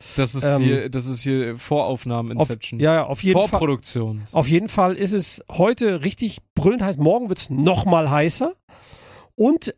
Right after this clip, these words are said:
Speaker 2: <coughs>
Speaker 1: Morgen
Speaker 2: also,
Speaker 1: wird's noch heißer,
Speaker 2: also heute
Speaker 1: echt?
Speaker 2: ist Dienstag, Mittwoch wird es noch mal heißer.
Speaker 1: Das ist crazy.
Speaker 2: Und dann kommt wieder, und das find ich so
Speaker 1: Ja, ich hasse das auch,
Speaker 2: das
Speaker 1: Digga, wenn das
Speaker 2: ist
Speaker 1: so wechselt,
Speaker 2: so
Speaker 1: ne? Ich kann das nicht.
Speaker 2: Dann kommen nämlich, am Mittwochabend soll es gewittern wieder,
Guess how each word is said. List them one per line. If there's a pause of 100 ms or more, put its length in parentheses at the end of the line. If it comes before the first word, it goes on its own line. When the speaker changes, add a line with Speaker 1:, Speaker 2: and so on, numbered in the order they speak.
(120)
Speaker 2:
<coughs>
Speaker 1:
Morgen
Speaker 2:
also,
Speaker 1:
wird's
noch
heißer,
Speaker 2:
also
heute
Speaker 1:
echt?
Speaker 2:
ist
Dienstag,
Mittwoch
wird
es
noch
mal
heißer. (240)
Speaker 1:
Das
ist
crazy.
Speaker 2:
Und (320)
dann
kommt
wieder,
und
das
find
ich
so (160)
Speaker 1:
Ja,
ich
hasse
das
auch,
Speaker 2:
das
Speaker 1:
Digga,
wenn
das
Speaker 2:
ist
Speaker 1:
so
wechselt,
Speaker 2:
so
Speaker 1:
ne? (140)
Ich
kann
das
nicht.
Speaker 2:
Dann (340)
kommen
nämlich,
am
Mittwochabend
soll
es (320)
gewittern
wieder,